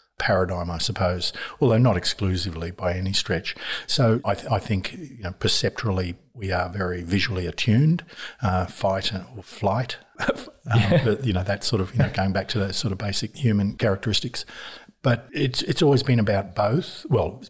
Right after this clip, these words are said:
Speaker 1: primarily sound and vision, but, and forays into the other areas. And what I've been particularly interested in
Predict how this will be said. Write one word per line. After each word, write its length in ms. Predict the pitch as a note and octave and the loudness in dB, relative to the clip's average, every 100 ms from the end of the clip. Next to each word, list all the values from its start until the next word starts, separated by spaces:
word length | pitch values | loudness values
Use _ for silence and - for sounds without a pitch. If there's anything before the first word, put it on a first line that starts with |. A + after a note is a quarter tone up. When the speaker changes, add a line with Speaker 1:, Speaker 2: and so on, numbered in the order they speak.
| - | 0
Speaker 1:
primarily 420 | C#3 A2 G2 E2+ | 2 4 4 2
sound 320 | - F2+ F2+ | 0 0 -2
and 80 | E2+ | -4
vision, 280 | F#2+ F2 E2 | -4 -4 -4
but, 160 | F#2 - | -8 -6
and 280 | G#2 F#2+ G2+ - _ - | -4 -2 -4 -12 _ -4
forays 400 | G#2+ F2+ F2 G2 | 0 0 0 -4
into 180 | - | -4
the 80 | F#2 | -6
other 180 | F#2 F#2+ | -6 -6
areas. 300 | F#2+ F#2 - - - - - | -6 -4 -6 -8 -14 -8 2
And 160 | B2+ | 4
what 100 | C#3 | 6
I've 220 | C3 C3 C3+ | 4 2 2
been 160 | A2+ | 0
particularly 420 | - A#2+ - G2+ | 0 -2 -2 0
interested 400 | G#2 - - A2+ | 0 0 -2 0
in 380 | G2+ F#2+ F#2+ A#2 | 0 0 -2 -6